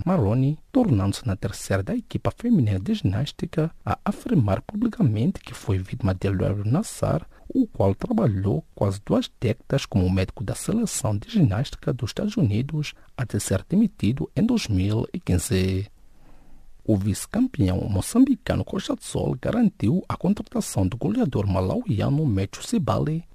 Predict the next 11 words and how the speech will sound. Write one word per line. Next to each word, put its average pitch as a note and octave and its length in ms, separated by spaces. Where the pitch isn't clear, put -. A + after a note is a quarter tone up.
proveniente E3+ 600
de G2+ 160
Silver G#3+ 380
Strikers, D#3+ 720
equipa B2 400
da - 120
primeira G2 460
divisão C#3+ 760
do A2 100
seu G3 200
país, D#3+ 640